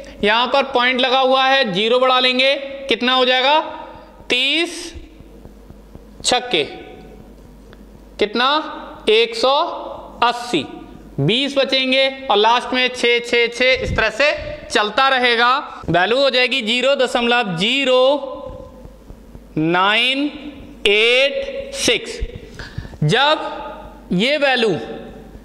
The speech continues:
five से बड़ी होती है, तो इसमें क्या करते हैं? One increase कर देते हैं, जोड़ देते हैं, तो ये value हमें मिल जाएगी ज़ीरो दशमलव ज़ीरो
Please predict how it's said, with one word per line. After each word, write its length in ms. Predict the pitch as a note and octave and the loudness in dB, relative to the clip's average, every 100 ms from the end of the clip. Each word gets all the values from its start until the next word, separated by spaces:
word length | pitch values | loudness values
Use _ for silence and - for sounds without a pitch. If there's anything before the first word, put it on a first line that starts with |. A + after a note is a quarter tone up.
| - - - - - | -20 -20 -20 -20 -18
five 360 | - A3 B3 C#4 | -4 0 0 -2
से 580 | - C#4 C#4+ D4 C#4+ C#4 | 0 2 2 0 -2 -4
बड़ी 340 | D#3 F#3+ B3 D4 | 0 2 2 2
होती 340 | C#4 C4+ B3 | 0 0 0
है, 280 | A#3+ C4 D4 - - - B3 | 2 2 0 -4 -14 -4 2
तो 440 | C#4 D4+ D4 D4+ | 4 2 0 -2
इसमें 500 | B3 C#4 D4 C#4 C4+ - | -2 -2 -2 0 0 0
क्या 140 | B3+ | 0
करते 240 | B3 A#3 B3 | 0 -2 -2
हैं? 220 | B3 C#4+ | 0 -2
One 400 | A3 A3+ D4 F4+ - - - - | 0 2 2 -2 -8 -16 -20 -4
increase 540 | A3 A3 A3 C4 D4 C#4+ | -2 0 0 0 0 0
कर 180 | C4+ A#3+ | -2 0
देते 260 | B3 B3+ | 0 0
हैं, 360 | B3 C4 A#3+ C#3 | 0 0 -2 0
जोड़ 320 | F#3+ B3 C4+ | 2 4 4
देते 260 | A#3+ A#3+ A#3+ | 2 0 0
हैं, 320 | A#3 B3+ B3 | 0 -2 -2
तो 80 | A#3 | -2
ये 180 | G#3+ | 0
value 260 | A3 A#3 C4 | 2 0 0
हमें 180 | B3+ B3+ | -2 0
मिल 140 | A#3+ | 0
जाएगी 300 | A#3 A3+ B3 | 0 0 -2
ज़ीरो 360 | G3 G#3 A#3 C4 | -2 -4 -2 -2
दशमलव 540 | A#3 A3+ A3+ A3+ G3+ | -2 -2 -2 -2 -2
ज़ीरो 360 | E3+ G3+ G#3+ | -4 0 2